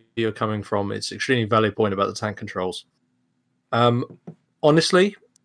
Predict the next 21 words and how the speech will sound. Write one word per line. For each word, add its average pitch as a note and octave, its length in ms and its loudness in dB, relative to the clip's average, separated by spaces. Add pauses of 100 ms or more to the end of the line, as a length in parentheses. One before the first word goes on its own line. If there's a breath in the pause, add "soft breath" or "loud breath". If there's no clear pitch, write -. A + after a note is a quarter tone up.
(140)
knowing C#3+ 380 4
the C3+ 80 2
games C3 320 2
around A#2 320 2
at A#2 100 0
the A#2+ 80 -8
time, B2+ 460 2
you A#2+ 140 -2
know, G2 100 0
think G#2+ 260 -6
of G#2 160 -4
Tomb A#2+ 260 -2
Raider, A2+ 380 4
think G2+ 320 -10
of G2 340 -6
Alone G#2 220 -2
in G2+ 60 -8
the F#2 80 -10
Dark, A2+ 380 2
think G#2 320 -10
of, G2+ 280 -4